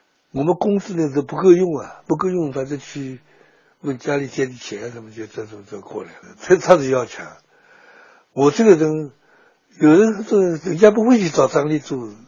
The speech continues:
找，找老板。我倒无所谓，我觉得很合适，合适了就行了。所以家务事情，只要家里有些事情，他不用管，他不知道，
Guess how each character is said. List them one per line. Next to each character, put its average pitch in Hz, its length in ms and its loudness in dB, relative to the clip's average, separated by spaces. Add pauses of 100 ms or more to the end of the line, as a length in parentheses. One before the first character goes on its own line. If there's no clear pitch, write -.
(1080)
找， 104 360 -8
找 113 240 -6
老 98 180 -8
板。 92 280 -16 (1120)
我 123 160 -4
倒 190 160 8
无 131 140 2
所 147 180 -6
谓， 147 80 6
我 131 160 2
觉 135 120 -4
得 123 440 -4 (360)
很 - 360 -14
合 135 240 0
适， 135 200 -8 (180)
合 135 180 -2
适 - 160 -6
了 139 100 -4
就 127 160 -10
行 107 260 -16
了。 101 120 -20 (1500)
所 - 180 -10
以 156 40 -4
家 214 260 10
务 196 120 4
事 160 220 -8
情， 147 360 -2 (400)
只 185 120 6
要 165 80 10
家 202 180 8
里 185 120 4
有 127 120 0
些 110 60 -6
事 147 260 -2
情， 131 320 -10 (100)
他 160 300 -2 (300)
不 147 140 4
用 156 140 2
管， 98 440 -12
他 139 200 -6
不 131 100 -10
知 156 200 -12
道， 151 100 2